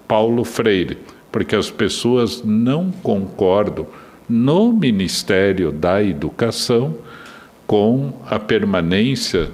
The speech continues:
dos, dos, de uma das maiores referências no mundo da educação.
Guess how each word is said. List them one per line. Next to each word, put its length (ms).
dos, 460
dos, 500
de 180
uma 220
das 280
maiores 760
referências 880
no 200
mundo 640
da 260
educação. 760